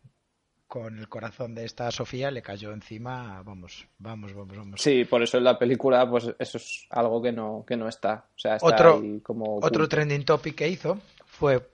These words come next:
Speaker 1: que fue el cumpleaños de otro tío de One Direction y ese día, en vez de empezar su primer tuit del día, de Liam,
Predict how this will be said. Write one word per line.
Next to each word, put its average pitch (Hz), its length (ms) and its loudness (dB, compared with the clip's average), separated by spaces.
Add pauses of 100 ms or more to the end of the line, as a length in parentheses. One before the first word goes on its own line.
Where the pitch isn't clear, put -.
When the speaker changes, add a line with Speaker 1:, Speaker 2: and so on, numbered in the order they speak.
Speaker 1:
que 117 140 -8
fue 139 180 -2
el 143 80 -6
cumpleaños 135 720 -6
de 120 120 0
otro 127 240 -2
tío 131 240 -2
de 113 140 -8
One 120 180 -8
Direction 147 480 -6 (1000)
y 135 120 -6
ese 135 180 -2
día, 151 200 2
en 123 100 -4
vez 127 140 4
de 135 400 -2 (260)
empezar 135 760 -6
su - 160 -12
primer 127 320 -8
tuit 135 200 -10
del 127 180 -4
día, 117 320 -6 (600)
de 110 160 -10
Liam, 117 400 -4